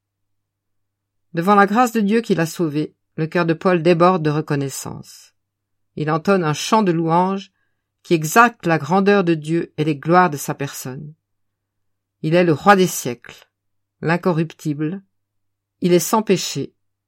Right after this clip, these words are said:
et ne change pas. Invisible, personne ne l'a jamais vu, mais le Fils l'a révélé. Jean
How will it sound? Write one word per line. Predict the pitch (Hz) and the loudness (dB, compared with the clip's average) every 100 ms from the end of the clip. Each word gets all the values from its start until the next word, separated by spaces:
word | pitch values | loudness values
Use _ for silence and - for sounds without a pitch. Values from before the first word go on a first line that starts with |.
| _ - | _ -6
et | |
ne | 151 143 | -4 -4
change | - 190 180 - | -2 -2 -4 -6
pas. | 120 107 _ _ _ _ _ _ _ _ _ _ _ _ - | -8 -8 _ _ _ _ _ _ _ _ _ _ _ _ 0
Invisible, | 208 196 185 151 151 165 208 _ _ | 2 4 2 0 -4 -6 -12 _ _
personne | - 190 - 208 | -4 -2 0 2
ne | 190 | 2
l'a | 156 156 | 0 0
jamais | 175 175 160 | 0 2 0
vu, | 127 160 220 _ _ _ _ _ _ _ | -4 -12 -14 _ _ _ _ _ _ _
mais | 151 147 | -4 -2
le | |
Fils | 139 - 247 - - - _ - | -4 -4 -6 -4 -8 -10 _ -6
l'a | 147 | -4
révélé. | 160 180 147 123 - _ _ _ _ _ _ - | 0 0 -2 -6 -14 _ _ _ _ _ _ -16
Jean | 139 151 | -8 -8